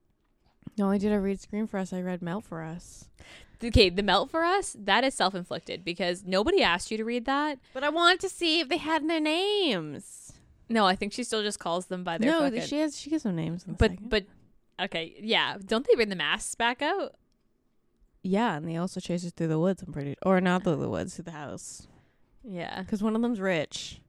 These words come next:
Speaker 1: Fun fact.
Speaker 2: Ghost, I think, was the rich one.
Speaker 1: I don't remember.
Speaker 2: Um,
Speaker 1: Boop, boop, boop.
Speaker 2: random.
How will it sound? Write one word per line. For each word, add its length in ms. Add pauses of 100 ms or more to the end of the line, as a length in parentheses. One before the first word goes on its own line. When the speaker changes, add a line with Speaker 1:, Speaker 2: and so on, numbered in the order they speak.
(140)
Speaker 1:
Fun 260
fact. 640
Speaker 2:
Ghost, 380
I 100
think, 260
was 200
the 100
rich 300
one. 160
Speaker 1:
I 80
don't 120 (1300)
remember. 0
Speaker 2:
Um, 680 (1200)
Speaker 1:
Boop, 180
boop, 140
boop. 80 (100)
Speaker 2:
random. 540